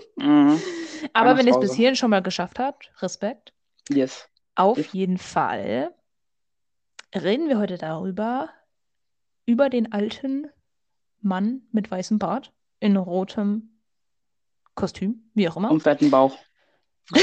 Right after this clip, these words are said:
Speaker 1: das muss ich sagen. <laughs> Ey, es gibt keine Spargel-, Spa-, äh, es gibt keine, Leute, es gibt keine Männer, die so, die so hauchdünn sind und dann als
Speaker 2: Ein
Speaker 1: Weihnachtsmann.
Speaker 2: Spargel-Weihnachtsmann. Nein, sowas gibt's nicht mehr.
Speaker 1: Gibt's nicht, eben, so muss ich
Speaker 2: Aber
Speaker 1: fetten.
Speaker 2: ist doch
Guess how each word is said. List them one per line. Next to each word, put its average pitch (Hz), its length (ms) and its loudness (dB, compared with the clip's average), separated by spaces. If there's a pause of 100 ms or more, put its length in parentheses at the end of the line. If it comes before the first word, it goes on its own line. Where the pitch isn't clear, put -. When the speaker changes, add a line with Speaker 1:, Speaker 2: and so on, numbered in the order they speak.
(140)
Speaker 1:
das 269 200 10
muss 247 200 8
ich 339 160 8
sagen. 185 520 8 (240)
<laughs> 294 880 6
Ey, 139 440 8 (500)
es 151 180 -2
gibt 214 180 0
keine 156 260 6
Spargel-, 160 400 8
Spa-, - 260 -2
äh, 123 160 4
es 131 140 -4
gibt - 120 -2
keine, 147 300 4 (600)
Leute, 139 360 6
es - 120 -4
gibt - 100 -14
keine 151 160 2
Männer, 143 260 6
die 139 140 0
so, 135 320 2 (260)
die 143 60 -4
so 139 280 -2 (240)
hauchdünn 156 400 6
sind 143 120 4
und 131 100 4
dann 135 140 6
als 131 260 2
Speaker 2:
Ein 131 60 6
Speaker 1:
Weihnachtsmann. 131 560 0
Speaker 2:
Spargel-Weihnachtsmann. 160 880 -6
Nein, 160 240 -6
sowas - 240 -10
gibt's - 160 -14
nicht - 160 -16
mehr. - 100 -8 (160)
Speaker 1:
Gibt's 147 140 0
nicht, 143 140 4
eben, 175 240 8
so 185 160 0
muss 233 160 4
ich 196 100 0
Speaker 2:
Aber 294 160 6
Speaker 1:
fetten. 302 120 8
Speaker 2:
ist 262 60 4
doch 302 120 6